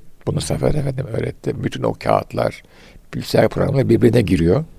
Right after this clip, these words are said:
Toplamaya çalışırken altı ay geçiyor, toplayamıyorsunuz. Diyorsunuz ki yaptık programı ama kader bir üfledi, her şey <laughs> bir tarafa uçtu.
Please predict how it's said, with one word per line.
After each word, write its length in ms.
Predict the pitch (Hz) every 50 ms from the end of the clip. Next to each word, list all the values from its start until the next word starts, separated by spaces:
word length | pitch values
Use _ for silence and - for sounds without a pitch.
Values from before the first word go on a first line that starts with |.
| - - - - - - - - - - - - - - - -
Toplamaya 420 | - 127 - 139 139 135 143 147
çalışırken 640 | 143 - 135 127 123 - - 120 113 - 139 143 139
altı 320 | 131 104 113 107 - - 117
ay 120 | 120 120
geçiyor, 380 | 107 110 - - - - 104 113
toplayamıyorsunuz. 960 | - 110 - - - 113 113 123 113 104 104 104 101 - 123 160 170 160 - - - - - - - - - -
Diyorsunuz 480 | - 104 101 - - - 147 107 - -
ki 100 | - 117
yaptık 360 | 110 107 - - - - -
programı 400 | - - - 113 110 107 120 123
ama 360 | 113 110 131 147 127 143 143 - - - - - - - -
kader 440 | - - - - - - - -
bir 120 | - - -
üfledi, 440 | - - - 107 95 - - 117 117
her 160 | - 104 95
şey 180 | - - - 117
<laughs> 220 | - - - -
bir 60 | -
tarafa 340 | - - 139 120 - - 135 131
uçtu. 440 | 127 117 - - - - - 113